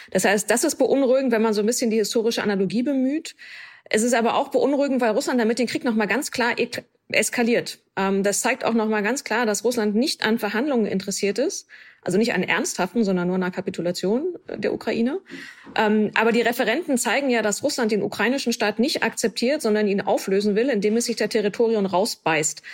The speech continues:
Also ich finde diese Entscheidung heute, ähm, extrem beunruhigend. Und es ist wichtig zu verstehen, warum sie das machen, also die Logik dahinter.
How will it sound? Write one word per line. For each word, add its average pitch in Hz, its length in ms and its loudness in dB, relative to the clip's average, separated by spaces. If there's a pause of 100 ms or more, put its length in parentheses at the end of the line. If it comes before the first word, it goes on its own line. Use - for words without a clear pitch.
(200)
Also 190 160 2
ich 208 120 0
finde 262 200 2
diese 208 200 0
Entscheidung 226 480 0
heute, 226 340 0 (720)
ähm, 202 260 4
extrem 226 720 0
beunruhigend. 220 1040 0 (720)
Und 233 140 4
es 247 120 2
ist 226 140 0
wichtig 285 280 0
zu 240 120 0
verstehen, 233 560 2 (640)
warum 214 340 4
sie 240 80 0
das 262 180 2
machen, 156 460 -4
also 170 160 0
die 185 140 2
Logik 196 320 0
dahinter. 156 500 -4